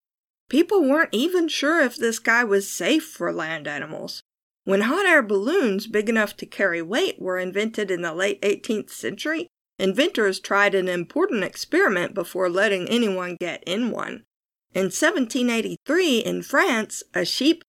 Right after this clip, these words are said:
a duck, and a rooster were sent aloft in a balloon to see what effects the trip would have on them. The team behind the flight assumed that the duck would be fine,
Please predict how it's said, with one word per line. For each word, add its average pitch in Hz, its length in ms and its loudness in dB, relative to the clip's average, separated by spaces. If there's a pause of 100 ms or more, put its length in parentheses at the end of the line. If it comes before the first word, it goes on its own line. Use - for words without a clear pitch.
a 165 60 -4
duck, 247 420 0
and 196 200 -2
a 180 60 -2
rooster 190 500 4
were 180 160 -6
sent 294 360 -2
aloft 202 460 -2
in 190 140 -2
a 175 60 -4
balloon 254 580 -2 (260)
to 196 100 -4
see 349 240 0
what 240 160 0
effects 190 460 -4
the - 140 -6
trip 208 340 -4
would 170 120 -2
have 196 280 0
on 170 220 -6
them. 127 220 -10 (440)
The 135 120 2
team 339 340 2
behind 226 500 2
the 180 80 -2
flight 185 460 -4
assumed 359 460 2
that 220 260 -2
the 185 100 0
duck 214 340 0
would 185 220 -6
be 151 160 -8
fine, - 440 -4